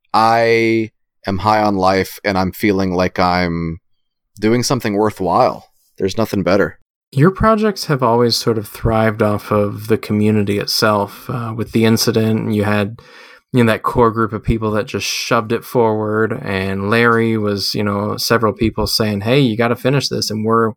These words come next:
Speaker 2: we're on board for it, you know, with
Speaker 1: Mm-hmm.
Speaker 2: Brad Bateman doing your graphics and another guy doing some sound for you, and your testers were just enthusiastic and amazing, 'cause I was one of them, and we were great. Um,
Speaker 1: Absolutely.
Speaker 2: <laughs>
Speaker 1: Being able to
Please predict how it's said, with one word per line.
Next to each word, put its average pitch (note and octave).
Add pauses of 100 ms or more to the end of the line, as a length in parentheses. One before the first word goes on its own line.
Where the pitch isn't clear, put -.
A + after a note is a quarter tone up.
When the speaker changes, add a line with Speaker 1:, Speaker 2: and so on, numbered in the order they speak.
Speaker 2:
we're A2
on A#2
board F3
for A2+
it, D3+
you A2
know, G#2
with G#2 (340)
Speaker 1:
Mm-hmm. A2
Speaker 2:
Brad A2+
Bateman A2
doing G#2
your G2+
graphics A2
and G#2
another G#2
guy G2+
doing G2+
some G#2+
sound A2
for G#2+
you, G#2
and G2+
your G2+
testers A2+
were G#2
just - (360)
enthusiastic C3
and B2+
amazing, C#3
'cause A2
I A#2
was A#2
one A#2+
of A#2
them, A#2
and G#2+
we A#2+
were A#2+
great. G#2+ (560)
Um, G#2+ (120)
Speaker 1:
Absolutely. A#2 (360)
Speaker 2:
<laughs> -
Speaker 1:
Being A3+
able B3
to F3